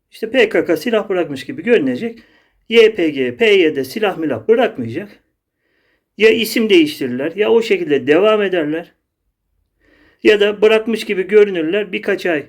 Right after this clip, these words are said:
işte istediklerini aldıktan sonra, "Aa, ya bizden ayrılanlar yeni örgüt kurmuş." derler, devam ederler. Kimse kimseyi kandırmasın. Bu gidişle zaten silah milah da bırakmayacaklar.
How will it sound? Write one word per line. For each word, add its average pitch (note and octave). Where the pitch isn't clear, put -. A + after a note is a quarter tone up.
işte -
istediklerini F3
aldıktan F#3+
sonra, F3
"Aa, G3+
ya -
bizden G3
ayrılanlar F3+
yeni F#3
örgüt F3+
kurmuş." D#3
derler, E3
devam F3+
ederler. A2
Kimse A3
kimseyi F#3+
kandırmasın. E3+
Bu F3
gidişle G3
zaten D3
silah C#3
milah A2+
da A2
bırakmayacaklar. D3+